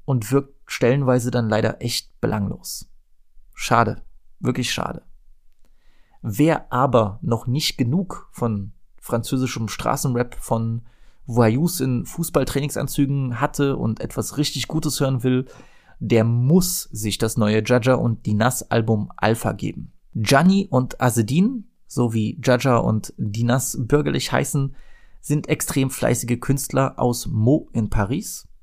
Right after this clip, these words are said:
und releasen eigentlich schon seit zweitausendsechzehn sehr beständig und sehr erfolgreich Musik. Ich hab selbst in Frankreich gelebt, als die beiden bekannt geworden sind.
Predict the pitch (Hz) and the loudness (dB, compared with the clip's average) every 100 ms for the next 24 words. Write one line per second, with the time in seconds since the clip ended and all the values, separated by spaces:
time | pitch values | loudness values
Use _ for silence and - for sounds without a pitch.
0 | - 113 113 120 - 117 110 156 180 - | -8 -2 -2 -2 -8 -4 -2 -2 -4 -4
1 | 131 151 143 - 139 123 131 135 - - | -4 -4 -4 -2 -2 -2 -2 -4 -8 -4
2 | 151 156 143 131 - - - - 135 135 | -4 -2 -2 -4 -4 -6 -6 -4 -4 -4
3 | 135 - _ _ - 104 101 123 156 165 | -8 -16 _ _ -8 -6 0 2 2 2
4 | 135 - 123 120 123 120 - - - 117 | -2 -2 0 0 0 -2 -4 -8 -4 -4
5 | 98 107 107 117 - 117 - - - 107 | -2 0 0 -2 -4 -4 -4 -8 -6 -6
6 | - - - - - - _ _ _ _ | -6 -12 -16 -20 -20 -20 _ _ _ _
7 | - - - 135 - 117 143 180 - 139 | -20 -8 -2 -2 0 2 4 4 0 -4
8 | - 135 - 175 175 165 180 - - 117 | -2 -2 -2 0 2 2 0 -2 -2 -2
9 | 139 120 110 135 120 110 - 160 180 160 | -2 0 2 2 0 -2 -2 -4 -2 0
10 | 170 180 170 180 180 | 2 2 0 -2 -2